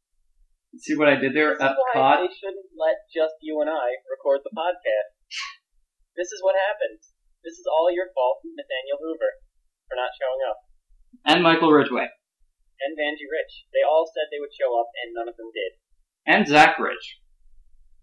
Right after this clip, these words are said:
Speaker 2: No, he never said he'd show up.
Speaker 1: Yeah, I don't think he would.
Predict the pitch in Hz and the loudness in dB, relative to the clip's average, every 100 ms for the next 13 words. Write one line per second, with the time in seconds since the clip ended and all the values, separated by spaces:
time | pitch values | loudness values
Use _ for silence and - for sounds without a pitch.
0 | _ _ _ 127 120 135 113 - 107 104 | _ _ _ -6 -6 -4 -8 -8 -12 -12
1 | - 101 95 95 - _ _ _ _ 151 | -12 -8 -6 -8 -12 _ _ _ _ 4
2 | 143 135 135 127 127 117 113 104 101 | 8 8 6 2 0 -4 -4 -4 -4